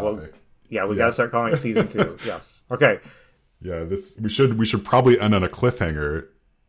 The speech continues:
Speaker 2: yeah. Um, who, I guess, which one of us is going to, is in peril? <laughs>
Speaker 1: Oh, oh boy. Well,
Speaker 2: Yeah.
Speaker 1: we are in the middle of a pandemic,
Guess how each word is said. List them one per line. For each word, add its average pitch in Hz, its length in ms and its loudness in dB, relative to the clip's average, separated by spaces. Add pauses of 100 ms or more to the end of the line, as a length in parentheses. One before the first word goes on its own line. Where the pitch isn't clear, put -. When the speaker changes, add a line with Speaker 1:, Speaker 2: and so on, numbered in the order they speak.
(240)
Speaker 2:
yeah. 85 520 0 (220)
Um, 95 240 0
who, 113 680 0
I 95 80 -2
guess, 92 180 -2
which 98 160 -2
one 101 120 0
of 98 80 0
us 92 200 -4
is 82 380 -6
going 85 440 -8
to, 78 240 -10 (480)
is 80 280 -8
in 80 180 -6
peril? - 540 -8
<laughs> - 60 -20 (600)
Speaker 1:
Oh, 156 280 2
oh 143 180 2
boy. 127 260 2 (300)
Well, 151 400 4 (260)
Speaker 2:
Yeah. 95 220 -2
Speaker 1:
we 135 160 0
are 139 640 2 (100)
in 127 120 -2
the 127 80 0
middle 123 180 6
of 117 60 4
a 120 60 4
pandemic, 123 840 -2